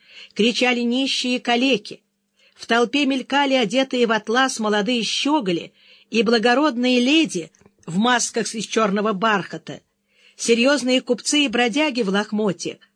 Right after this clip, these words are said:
а иногда ливрейные лакеи, которые бежали впереди портшеза, где восседал барон или граф. Чаще всего люди передвигались пешком, но изредка встречались всадники,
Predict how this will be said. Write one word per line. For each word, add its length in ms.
а 220
иногда 560
ливрейные 680
лакеи, 720
которые 420
бежали 540
впереди 580
портшеза, 880
где 240
восседал 640
барон 720
или 220
граф. 600
Чаще 380
всего 320
люди 340
передвигались 680
пешком, 680
но 220
изредка 760
встречались 680
всадники, 880